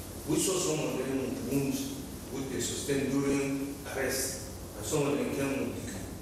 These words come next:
wounds. We asked them to find out, "Well, this wound inflicted on you here?" No, they came with it. We told you, uh, our finding there when we went there.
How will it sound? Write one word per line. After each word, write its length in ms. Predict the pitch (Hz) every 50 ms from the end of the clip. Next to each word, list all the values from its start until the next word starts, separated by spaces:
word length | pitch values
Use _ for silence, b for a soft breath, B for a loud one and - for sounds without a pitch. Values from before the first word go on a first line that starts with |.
| - - -
wounds. 380 | 127 127 127 127 127 127 - - - - - -
We 80 | - - -
asked 240 | - 151 156 151 143
them 80 | 139 139
to 120 | - - 135
find 220 | 127 123 120 117 113
out, 80 | 110 113 110 - - - - -
"Well, 140 | - - - 143 - -
this 240 | 156 165 160 143 135
wound 220 | 143 143 143 143
inflicted 1040 | 147 139 - - - - - - - - - 151 147 139 - 147 143 139 143 147 - -
on 60 | - 120 120
you 80 | 135 135 -
here?" 260 | 131 131 139 139 139 139 139 139 - - - - - - - - 127
No, 260 | 127 120 110 110 113
they 160 | 110 110 104 104 -
came 240 | 139 143 139 139 123
with 120 | 120 - -
it. 140 | - - - - - - - - - - - - - 110
We 40 | 117 117 117
told 200 | 151 156 151 143
you, 400 | 139 135 135 135 139 - - - - - - - - -
uh, 640 | - 107 - - - - - - - - - - -
our 100 | - - -
finding 460 | 131 143 151 151 143 131 123 120 120 -
there 180 | - - -
when 160 | - - - - - - -
we 80 | -
went 140 | - - - -
there. 160 | - - -